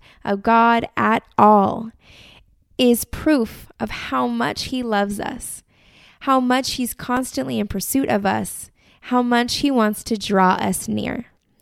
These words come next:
It's the Holy Spirit that inspires us continually to think of things of the divine, of God, of holiness, of spirituality, rather than the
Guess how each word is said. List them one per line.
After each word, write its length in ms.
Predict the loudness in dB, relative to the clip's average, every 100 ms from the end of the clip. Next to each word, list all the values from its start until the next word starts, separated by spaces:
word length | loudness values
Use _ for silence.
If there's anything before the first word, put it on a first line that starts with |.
| _ -20 -20 _ 0
It's 220 | 2 2
the 100 | 0
Holy 320 | 2 2 2
Spirit 680 | 0 -4 0 2 2 0 -4
that 120 | -6
inspires 920 | -4 -6 -8 -10 -4 0 2 0 -2 -6
us 480 | -8 -10 -14 -18 _ _ _ _ _
continually 1120 | -2 -2 -2 -2 0 2 2 0 -4 -10 -14 _ _ _ _ -14
to 140 | -4 -4
think 540 | -4 -4 -2 -4 -10 -4
of 160 | -4 -4
things 680 | -4 -2 0 0 -2 -4
of 160 | -8 -6
the 80 | -2
divine, 720 | -2 -2 -2 -4 -6 -8 -12 _ _ _ _ -6
of 220 | -6 -2
God, 600 | 0 2 0 -2 -6 -10 _ _ _ -2
of 160 | -2 -2
holiness, 1040 | -4 2 4 4 2 0 -2 -6 -10 -18 _ _
of 120 | -8 -6
spirituality, 1120 | -4 -4 0 2 4 2 0 -4 -8 -10 -14 _ _ _ _ -4
rather 760 | 4 6 6 6 4 2 -2 -10 _ _ _
than 280 | 2 2 2
the 180 | 0